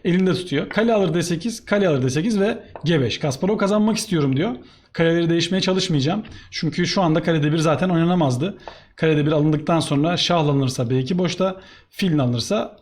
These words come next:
E dörtteki at boşta. Dolayısıyla artık planında tutarlı olmak zorunda ve G beş oynuyor. Rakibin F beş sürüşüne piyonları yanlış renge koydurmaya çalışıyor rakibine. Fakat C altıdaki fil,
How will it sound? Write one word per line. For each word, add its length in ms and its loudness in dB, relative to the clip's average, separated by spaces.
E 100 0
dörtteki 340 0
at 140 -4
boşta. 280 -4
Dolayısıyla 600 0
artık 340 -2
planında 300 2
tutarlı 340 2
olmak 240 2
zorunda 240 2
ve 40 2
G 160 2
beş 180 2
oynuyor. 320 2
Rakibin 520 0
F 240 -2
beş 180 0
sürüşüne 500 0
piyonları 340 2
yanlış 380 2
renge 220 2
koydurmaya 440 2
çalışıyor 380 -2
rakibine. 240 -2
Fakat 420 -2
C 180 2
altıdaki 360 0
fil, 240 -4